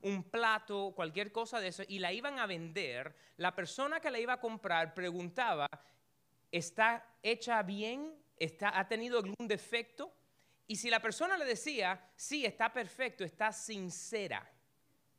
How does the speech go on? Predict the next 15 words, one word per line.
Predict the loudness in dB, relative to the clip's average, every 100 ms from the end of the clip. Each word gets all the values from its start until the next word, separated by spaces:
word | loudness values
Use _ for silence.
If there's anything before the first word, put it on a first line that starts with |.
| _ _ _ _
ellos | 4 4 4
lo | 2
podían | 0 0 0 -2
comprobar | -4 -4 -4 -2 2 2 2
cogiendo | -4 -2 -2 0 -2
el | -4
plato | -2 -2 -2
o | -2
la |
vasija | -4 -4 -6 -4
y | -4
poniéndolo | -4 -4 -2 -2 -2 0
hacia | -2 -2 -2
la | 0 0
luz. | -2 -6 -8 -12 -14